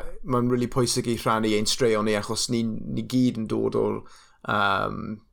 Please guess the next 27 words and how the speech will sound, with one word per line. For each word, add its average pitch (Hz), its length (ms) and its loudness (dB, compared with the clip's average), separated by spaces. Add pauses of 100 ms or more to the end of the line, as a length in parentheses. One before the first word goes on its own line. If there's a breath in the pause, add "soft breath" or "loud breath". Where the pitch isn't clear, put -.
(400)
ma' 123 240 0
cefndir 123 480 0
wahanol 110 420 2
gyda 98 240 2
ni, 98 120 2
a 98 40 2
mae'n 95 220 0
rili 107 180 2
neis 98 260 0
i, 101 120 2 (340 loud breath)
i 113 160 -4
clywed 104 400 0
a 98 80 2
rhannu. 98 380 0
So, 101 180 2
diolch 117 320 0
yn 120 60 0
fawr 117 200 2
iawn. 101 360 2 (360 soft breath)
Yy, 107 280 0
Nadolig 131 420 4
llawen, 120 540 2
gobeithio 120 440 2
chi'n 117 240 -4
cael 110 380 2
amser 113 340 2
dda, 98 200 4